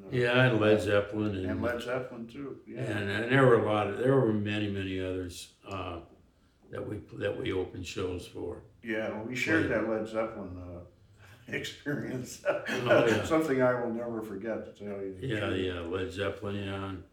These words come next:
Speaker 1: Yeah. Um, so, uh, why don't we listen to some of your music, uh, if it's okay with you?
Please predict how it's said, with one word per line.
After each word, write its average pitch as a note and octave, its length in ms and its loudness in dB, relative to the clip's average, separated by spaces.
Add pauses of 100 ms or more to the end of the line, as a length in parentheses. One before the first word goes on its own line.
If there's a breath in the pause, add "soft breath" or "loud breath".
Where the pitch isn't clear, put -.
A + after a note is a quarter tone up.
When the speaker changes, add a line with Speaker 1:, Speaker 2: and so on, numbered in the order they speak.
(140)
Speaker 1:
Yeah. A2 640 -4
Um, D3+ 440 8 (640)
so, D#3 760 2
uh, D3+ 400 0
why F3+ 180 4
don't B3+ 200 0
we G3+ 100 -2
listen E3+ 400 0
to - 60 -2
some D3 180 0
of C#3+ 100 2
your B2+ 200 -2
music, A#2+ 480 -6 (340)
uh, A2 440 -4 (280)
if A2+ 160 -12
it's G#2+ 160 -8
okay A2 300 -6
with A2+ 240 -6
you? C#3+ 320 -8